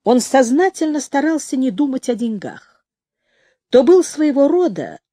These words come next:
наложенный им на себя обет —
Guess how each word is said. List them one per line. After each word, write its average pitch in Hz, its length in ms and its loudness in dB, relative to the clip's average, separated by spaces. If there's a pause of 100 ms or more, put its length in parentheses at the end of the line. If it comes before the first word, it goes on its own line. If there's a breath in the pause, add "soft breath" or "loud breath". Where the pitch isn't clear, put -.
(180)
наложенный 302 840 2
им 269 240 0
на 262 80 0
себя 262 420 -2
обет — 254 340 0